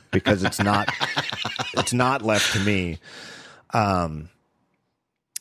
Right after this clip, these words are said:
Speaker 1: and so, for example, the fact that she has one Amex bill to pay as opposed to two is one less thing to take care of every month.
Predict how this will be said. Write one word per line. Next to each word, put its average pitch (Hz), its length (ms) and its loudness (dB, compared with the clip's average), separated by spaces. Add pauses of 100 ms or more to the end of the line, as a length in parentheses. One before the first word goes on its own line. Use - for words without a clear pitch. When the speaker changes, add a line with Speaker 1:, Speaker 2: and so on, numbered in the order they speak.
Speaker 1:
and 123 240 2
so, 120 500 2
for 104 220 4
example, 107 600 2
the 95 100 -6
fact 110 260 2
that 95 100 -2
she - 120 2
has 92 160 2
one 104 260 2
Amex 95 480 -2
bill 85 240 2
to - 120 -4
pay 85 320 2
as 80 120 -2
opposed 82 380 0
to 80 60 -4
two 131 500 4
is 92 180 2
one 92 240 0
less 90 240 -2
thing 92 200 0
to - 120 -8
take 90 200 -2
care 90 200 2
of 78 140 -2
every 73 200 -4
month. 67 260 -10